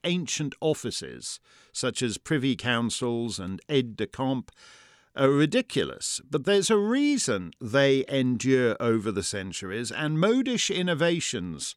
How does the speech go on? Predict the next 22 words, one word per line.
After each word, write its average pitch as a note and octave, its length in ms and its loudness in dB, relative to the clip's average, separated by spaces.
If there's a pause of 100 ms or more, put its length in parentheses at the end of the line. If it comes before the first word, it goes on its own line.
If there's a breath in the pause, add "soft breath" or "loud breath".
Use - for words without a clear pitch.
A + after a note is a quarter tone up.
(680 soft breath)
such B2+ 280 0
as A#2+ 200 2
executive A2 680 -2
assistant, - 880 -6
uh, A2 520 -8
can G#3+ 160 -4
often C#4+ 440 -4
merely B3+ 380 2
destabilize A#2 1080 -4
things. - 460 -16 (800 loud breath)
Uh, F#3+ 180 2
notwithstanding C#4 880 4
the F3+ 80 2
failures E3+ 680 4
of C#3 480 0 (120)
her B2+ 280 0
term, B2+ 580 0 (240)
I D3+ 240 -2
found, E3 560 -2 (300)
uh, C3+ 260 -2
Madame D#3 420 0
Payette C#3+ 480 0